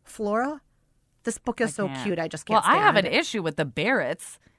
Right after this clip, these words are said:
Speaker 2: saying
Speaker 1: Do
Speaker 2: that
Speaker 1: you?
Speaker 2: animals should definitely not wear clothing. I take every opportunity to put animals in clothing that I can.
Speaker 1: Well, the cover animal, just so you know, is
Speaker 2: Mm-hmm.
Speaker 1: a porcupine. It's
Speaker 2: No.
Speaker 1: hard, you know. Like,
Speaker 2: Well,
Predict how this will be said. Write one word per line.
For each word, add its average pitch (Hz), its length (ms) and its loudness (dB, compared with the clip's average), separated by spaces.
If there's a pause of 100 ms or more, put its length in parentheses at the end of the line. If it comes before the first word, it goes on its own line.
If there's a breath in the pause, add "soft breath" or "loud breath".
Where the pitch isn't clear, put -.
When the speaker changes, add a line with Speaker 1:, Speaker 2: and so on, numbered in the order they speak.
Speaker 2:
saying 226 380 6
Speaker 1:
Do 466 40 6
Speaker 2:
that 403 140 8
Speaker 1:
you? - 80 8
Speaker 2:
animals 226 340 6
should 185 220 0
definitely 214 680 4
not 190 300 4
wear 302 200 4
clothing. 381 500 0
I 294 120 2
take 226 260 -4
every 196 320 2
opportunity 190 600 2
to 151 80 -4
put 165 240 0
animals 156 420 -4
in 147 100 -6
clothing 143 360 -2
that 135 120 2
I 123 100 -4
can. - 460 -8
Speaker 1:
Well, 233 220 4
the 233 100 -4
cover 269 320 2
animal, 196 360 -2
just 160 240 -10
so 196 80 -2
you 165 220 -4
know, 160 360 -6
is 180 60 -6
Speaker 2:
Mm-hmm. 165 200 -2
Speaker 1:
a - 40 -4
porcupine. 185 800 -6 (140)
It's - 120 -4
Speaker 2:
No. 123 60 -4
Speaker 1:
hard, 349 440 4
you 294 80 -6
know. 277 220 0
Like, 220 120 2
Speaker 2:
Well, 214 400 6